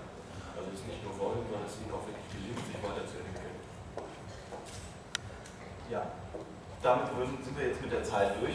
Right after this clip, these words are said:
Speaker 2: und würden jetzt beschließen. Ähm, wir hoffen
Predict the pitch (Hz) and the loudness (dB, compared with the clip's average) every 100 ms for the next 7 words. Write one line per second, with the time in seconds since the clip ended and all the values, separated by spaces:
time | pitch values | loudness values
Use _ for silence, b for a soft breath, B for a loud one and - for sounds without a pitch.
0 | - 113 120 120 - - - 110 - - | 2 2 2 2 0 -2 -2 -2 -2 -2
1 | 233 - - - - - 113 113 107 107 | -2 -2 -4 -4 -4 0 4 4 4 2
2 | 110 - - - - 123 123 139 - | 0 -4 -8 -12 -2 4 8 8 8